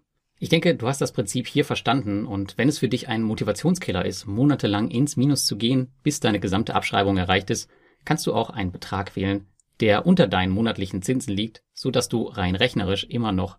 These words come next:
monatlich ein Plus machst. Wichtig ist am Ende, dass man einen Wert herausbekommt, der halt auf ehrlichen Zahlen beruht und nicht auf irgendwelchen Fantasieberechnungen von P two P Plattformen. Aber wie immer ist hier natürlich auch die Zeitfrage sehr wichtig. Ich persönlich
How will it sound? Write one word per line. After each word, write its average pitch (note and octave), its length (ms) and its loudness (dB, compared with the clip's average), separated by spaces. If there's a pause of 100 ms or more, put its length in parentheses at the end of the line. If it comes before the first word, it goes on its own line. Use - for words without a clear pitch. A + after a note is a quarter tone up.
(140)
monatlich F#2 580 -4
ein D3+ 140 -2
Plus - 320 -12
machst. - 340 -16 (360)
Wichtig D#3+ 260 4
ist B2+ 100 2
am G#2+ 100 2
Ende, A2+ 220 4
dass F#2 160 -4
man G2+ 100 -4
einen F2+ 200 -2
Wert G2 180 0
herausbekommt, F#2+ 600 -4 (120)
der F2+ 200 0
halt F#2 320 -2 (220)
auf - 220 -2
ehrlichen C3 500 2
Zahlen G#2 320 -4
beruht G2 340 -6
und G#2 120 -6
nicht G#2 180 -4
auf F2+ 120 -10
irgendwelchen F#2+ 540 -4
Fantasieberechnungen F#2+ 880 -4
von F2 320 -6
P - 100 -8
two A2+ 100 -6
P - 120 -6
Plattformen. - 460 -12 (580)
Aber A2+ 160 2
wie C3+ 60 2
immer D3 240 6
ist - 140 -4
hier C3+ 120 4
natürlich A#2 340 0
auch G#2 180 2
die - 200 -4
Zeitfrage - 600 -4
sehr - 160 -8
wichtig. - 460 -14
Ich - 160 -8
persönlich C#3+ 420 4